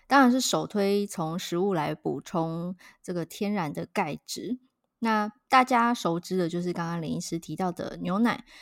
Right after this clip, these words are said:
那如果乳糖不耐症的人，其实，呃，你不能喝牛奶，可是你可能可以喝优酪乳或者是吃优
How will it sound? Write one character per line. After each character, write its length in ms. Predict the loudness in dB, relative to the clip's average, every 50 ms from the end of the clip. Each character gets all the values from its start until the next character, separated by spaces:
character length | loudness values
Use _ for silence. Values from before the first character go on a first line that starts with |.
| -20 -20 -20 -12
那 160 | -8 -6 -4
如 120 | -2 -2 2
果 260 | 2 4 4 4 2
乳 160 | 2 0 -4
糖 240 | -4 -4 -4 -4 -4
不 100 | -2 2
耐 180 | 4 4 4 4
症 260 | 4 4 4 4 4
的 220 | 4 2 2 2
人， 360 | 0 0 -2 -2 -2 -2 -4 -6 -8 _ _ _
其 180 | -6 -2 -2
实， 380 | 0 0 0 0 0 0 -2 -4 _ _ _ _ _ -6
呃， 140 | -4 -2
你 120 | -2 -2 -2
不 120 | 0 0
能 200 | 4 4 4 4
喝 160 | 4 4 6
牛 180 | 6 6 6 6
奶， 180 | 4 2 2 0
可 120 | -2 -2
是 100 | 0 0
你 100 | 0 0
可 140 | -2 -4 -4
能 140 | -4 -4 -4
可 100 | -2 -2
以 80 | -2
喝 160 | -2 0 0
优 180 | 2 2 4 4
酪 200 | 4 4 4 4
乳 260 | 4 2 0 -2 -4
或 100 | -4 -4
者 120 | -2 -2 -4
是 120 | -4 -6
吃 300 | -6 -6 -4 -2 -2 0
优 240 | 0 0 -2 -2